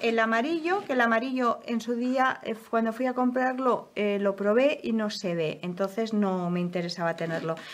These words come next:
Entonces está en naranja, el rosa, el rojo,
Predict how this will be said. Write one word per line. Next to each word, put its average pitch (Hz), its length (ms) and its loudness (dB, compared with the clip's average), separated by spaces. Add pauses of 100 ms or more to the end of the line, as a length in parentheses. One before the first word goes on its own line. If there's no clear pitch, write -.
(200)
Entonces 220 360 0
está 208 300 2 (460)
en 202 260 4
naranja, 277 600 2 (720)
el 190 240 2
rosa, 262 560 2
el 240 120 0
rojo, 330 720 2